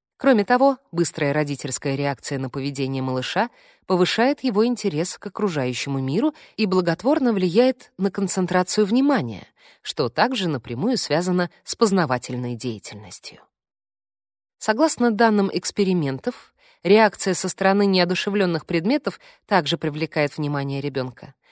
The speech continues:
Например, он начинает активнее бить ножками по подвесной игрушке,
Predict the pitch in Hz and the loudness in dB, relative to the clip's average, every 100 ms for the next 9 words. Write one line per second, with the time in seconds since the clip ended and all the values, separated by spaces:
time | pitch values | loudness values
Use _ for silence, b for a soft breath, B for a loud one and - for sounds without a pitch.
0 | _ 135 - 135 190 175 143 143 139 - | _ -12 -6 -2 0 -2 -4 -6 -6 -6
1 | 160 147 147 - - 143 131 131 120 139 | -6 -6 -8 -12 -12 -10 -8 -8 -8 -10
2 | - 160 185 - 135 123 b b 156 147 | -8 -6 -6 -6 -6 -8 b b -8 -6
3 | 143 135 156 135 123 165 269 - 143 | -4 -6 -4 -4 -4 -6 -8 -6 -8